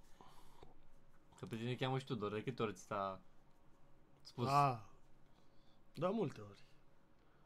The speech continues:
Speaker 2: Dar e o glumă bună.
Speaker 1: Da, dar e veche.
Speaker 2: Da, asta, da.
Speaker 1: S-a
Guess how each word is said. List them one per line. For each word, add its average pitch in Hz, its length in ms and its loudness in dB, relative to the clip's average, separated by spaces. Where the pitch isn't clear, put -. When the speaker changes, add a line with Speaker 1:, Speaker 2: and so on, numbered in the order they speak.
Speaker 2:
Dar 147 160 6
e 170 60 12
o 180 40 12
glumă 262 220 12
bună. 311 300 12
Speaker 1:
Da, 302 280 -2
dar 147 180 -6
e 151 60 -2
veche. 147 360 0
Speaker 2:
Da, 180 200 10
asta, 117 320 6
da. - 100 0
Speaker 1:
S-a 110 360 2